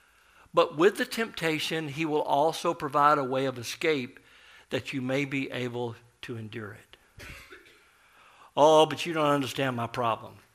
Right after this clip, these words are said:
Well, you think you're the first person to ever have that problem? "Oh, but you don't understand." Come on. Any temptation that goes on in our lives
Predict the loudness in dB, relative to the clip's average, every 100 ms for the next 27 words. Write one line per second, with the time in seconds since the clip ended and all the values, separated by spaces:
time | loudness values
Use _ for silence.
0 | _ _ _ -10 -10 -8 -12 -10 -10 -8
1 | -10 -12 -8 -8 -6 -8 -6 -6 -6 -8
2 | -10 -8 -10 -12 -20 -18 -14 -4 6 8
3 | 10 8 2 0 0 0 0 0 -2 -4
4 | -8 -20 _ _ _ _ _ -6 -4 -4
5 | -6 -18 _ _ _ _ _ _ _ _
6 | _ _ _ _ 0 2 2 0 -4 -4
7 | -6 -4 -6 -10 -12 -18 _ _ _ _
8 | _ _ _ _ _ _ _ _ _ _
9 | -2 -2 -2 -10 -2 2 4 4 2 4
10 | 4 4 2 0 -6 -12 -16